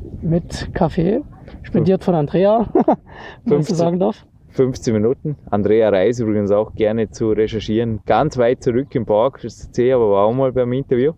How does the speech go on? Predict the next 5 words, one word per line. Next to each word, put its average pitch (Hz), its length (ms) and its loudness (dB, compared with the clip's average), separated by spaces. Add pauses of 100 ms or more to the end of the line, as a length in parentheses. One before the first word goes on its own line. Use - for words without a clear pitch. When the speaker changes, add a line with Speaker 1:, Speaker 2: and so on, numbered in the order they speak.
(200)
Speaker 1:
Ja, 160 220 0 (100)
okay. - 160 -2
Speaker 2:
Ja. 143 200 0 (460)
Und 135 720 2 (500)
ja, 147 320 2